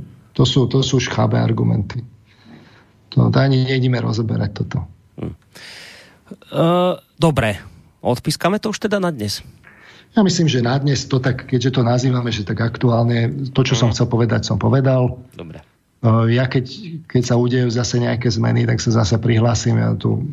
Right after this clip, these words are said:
Speaker 1: situáciu sledujem. A samozrejme budeme aj vyhodnocovať to, čo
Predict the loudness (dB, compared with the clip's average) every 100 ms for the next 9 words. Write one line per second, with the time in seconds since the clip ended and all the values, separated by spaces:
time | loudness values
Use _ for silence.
0 | -10 -4 -2 2 0 0 0 2 2 2
1 | 2 0 -2 -6 -18 -18 -20 -20 -20 -20
2 | _ _ 2 4 4 2 2 0 -2 -10
3 | _ _ _ 0 2 2 0 0 2 2
4 | 2 2 2 2 0 -2 0 0 0 0
5 | 0 2